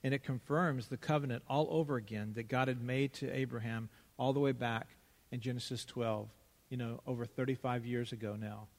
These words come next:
by the point this passage takes place. In verse eighteen, he continues to say,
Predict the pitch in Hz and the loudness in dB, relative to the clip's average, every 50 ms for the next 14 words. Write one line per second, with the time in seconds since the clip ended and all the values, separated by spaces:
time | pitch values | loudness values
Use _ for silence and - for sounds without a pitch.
0 | - 123 113 117 110 110 110 - - 123 117 113 113 - - - 120 110 113 - | -12 -4 -2 0 0 -2 -4 -6 -6 -6 -4 -4 -6 -8 -4 -4 -4 -4 -4 -6
1 | 120 - - 127 127 - - - 123 120 123 127 123 - - - - - _ _ | -8 -8 -6 -8 -8 -10 -8 -4 -2 -2 -2 -2 -4 -6 -12 -14 -18 -20 _ _
2 | _ _ - - - - - - - - - _ - 127 120 131 135 135 - 143 | _ _ -20 -20 -20 -20 -20 -20 -20 -20 -16 _ -4 0 4 4 4 6 6 2
3 | 131 - - 156 143 135 123 - 135 120 - - 139 135 131 123 120 - 127 120 | 2 2 0 -2 0 0 0 -2 -2 -4 -2 -2 0 0 0 0 2 2 2 2